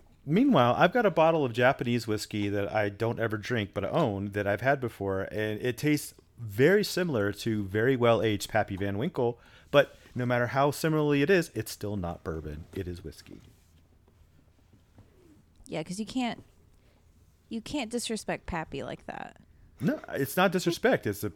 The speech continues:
Speaker 1: it's an homage to both 'cause they are very similar and they're fantastic, but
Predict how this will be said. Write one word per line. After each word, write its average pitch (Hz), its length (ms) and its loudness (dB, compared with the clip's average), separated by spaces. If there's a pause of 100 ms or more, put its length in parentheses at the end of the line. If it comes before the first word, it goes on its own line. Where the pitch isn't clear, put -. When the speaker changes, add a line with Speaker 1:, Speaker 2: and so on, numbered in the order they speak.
(120)
Speaker 1:
it's 117 200 -4
an 113 80 -4
homage 110 320 -2
to 101 100 -4
both 113 340 0
'cause 92 140 -4
they 107 100 2
are 98 80 2
very 107 240 2
similar 107 340 -4
and 85 120 -8
they're 78 100 -6
fantastic, - 720 -8 (120)
but 85 180 -8